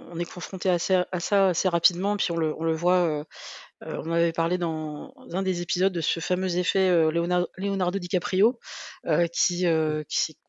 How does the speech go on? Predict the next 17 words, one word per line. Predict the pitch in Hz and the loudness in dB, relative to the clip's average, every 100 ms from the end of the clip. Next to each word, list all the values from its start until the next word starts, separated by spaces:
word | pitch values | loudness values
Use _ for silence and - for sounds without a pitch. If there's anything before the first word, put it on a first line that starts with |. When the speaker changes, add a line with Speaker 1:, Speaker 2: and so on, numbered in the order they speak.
| - | -4
Speaker 1:
bah, | 160 | -4
qui | - - | -4 -10
couche | - 180 - | -8 -2 0
avec | 156 160 | 2 0
des | 151 | -4
femmes, | 151 175 175 | -2 -2 0
euh, | 165 156 | -2 0
et | 170 | 0
c'est | - | 2
son | 277 233 | 2 2
choix | - 196 220 - | 2 4 2 0
et | 165 | -2
son | 170 170 | -2 0
droit | 156 233 | 6 6
le | 220 | 6
plus | 160 170 | 0 -4
strict, | - 311 - | 0 0 0